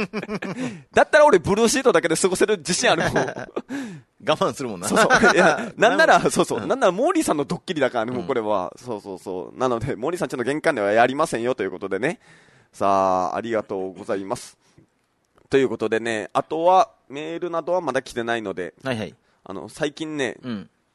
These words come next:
Speaker 2: あ、お、半顔直樹さんから。
Speaker 1: 半顔直樹。
Speaker 2: <laughs> 半顔直樹さんですね。え、初見だということで。えー、チョメノスケ？なんだ？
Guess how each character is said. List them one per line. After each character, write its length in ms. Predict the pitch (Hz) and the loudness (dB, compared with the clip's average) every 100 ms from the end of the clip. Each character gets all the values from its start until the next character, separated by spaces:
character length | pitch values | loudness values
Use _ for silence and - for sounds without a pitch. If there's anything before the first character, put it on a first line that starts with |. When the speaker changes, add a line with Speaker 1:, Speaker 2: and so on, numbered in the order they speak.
| _ - | _ -8
Speaker 2:
あ、 140 | 147 _ _ _ _ _ _ _ | -8 _ _ _ _ _ _ _
お、 120 | 392 _ _ _ _ | -14 _ _ _ _
半 320 | - 226 233 | -4 -4 0
顔 320 | 214 - - | 2 2 0
直 240 | 180 254 233 | 4 4 4
樹 100 | - | 0
さ 100 | 131 | -2
ん 60 | |
か 80 | 110 | 0
ら。 140 | 92 - - 175 | -4 -6 -12 -2
Speaker 1:
半 420 | - 262 - 233 | 2 4 4 0
顔 320 | 180 208 214 | 2 0 0
直 220 | 185 185 175 | 0 -2 2
樹。 80 | - | 2
Speaker 2:
<laughs> 500 | - 339 330 285 - | 2 -2 -6 -10 -12
半 140 | 302 | -4
顔 140 | 202 214 | 0 4
直 160 | 220 | 4
樹 60 | - | 2
さ 100 | 139 | -2
ん 60 | |
で 80 | 92 | -2
す 80 | 110 | -4
ね。 160 | 131 - - - | -4 -4 -20 -4
え、 100 | 135 | 0
初 140 | - | 2
見 180 | 247 226 | 2 2
だ 120 | 190 | 0
と 100 | - | 0
い 20 | |
う 40 | 123 | -4
こ 80 | 107 | -4
と 80 | 101 | -6
で。 200 | 101 - _ _ _ _ - | -6 -10 _ _ _ _ -8
え 480 | 107 104 101 95 | -4 -2 -2 -2
ー、 60 | - | -4
チ 80 | 165 | -4
ョ 40 | |
メ 100 | 214 | -2
ノ 100 | 240 | -2
ス 100 | 226 | -2
ケ？ 280 | 220 262 - _ _ _ _ | 2 0 0 _ _ _ _
な 180 | 139 226 | 2 2
ん 80 | 311 | 2
だ？ 280 | 117 139 | 0 -2